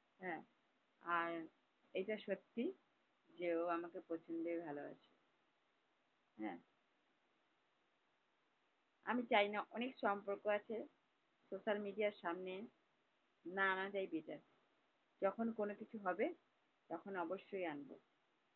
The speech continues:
শুধু এইটুকুনি দেখিয়ে দিলাম যে এটা আমার বয়ফ্রেন্ড, ঠিক আছে? এবার কি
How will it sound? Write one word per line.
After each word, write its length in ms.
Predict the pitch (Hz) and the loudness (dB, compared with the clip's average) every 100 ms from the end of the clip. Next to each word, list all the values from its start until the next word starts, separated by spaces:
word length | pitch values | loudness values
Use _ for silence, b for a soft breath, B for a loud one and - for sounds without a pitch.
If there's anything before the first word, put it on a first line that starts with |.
| _ - | _ -6
শুধু 140 | 220 | 4
এইটুকুনি 400 | 226 202 220 226 208 | 4 4 2 0 0
দেখিয়ে 280 | 190 208 | -2 -4
দিলাম 180 | 208 233 233 | 0 0 0
যে 80 | 196 | 0
এটা 140 | 175 180 | 2 0
আমার 200 | 190 302 - _ _ _ | 2 -2 -6 _ _ _
বয়ফ্রেন্ড, 500 | - 160 156 165 160 - _ _ _ _ | 0 0 0 -6 -10 -12 _ _ _ _
ঠিক 100 | 330 | -2
আছে? 240 | 370 - - _ _ _ _ _ _ _ _ _ _ _ _ _ _ _ _ _ _ _ _ _ _ _ _ _ _ _ _ _ _ _ _ _ _ _ _ _ _ _ _ - | -2 -4 -12 _ _ _ _ _ _ _ _ _ _ _ _ _ _ _ _ _ _ _ _ _ _ _ _ _ _ _ _ _ _ _ _ _ _ _ _ _ _ _ _ -8
এবার 300 | 180 185 175 165 - _ _ _ _ _ _ _ _ _ | -2 4 4 4 -6 _ _ _ _ _ _ _ _ _
কি 80 | - | -2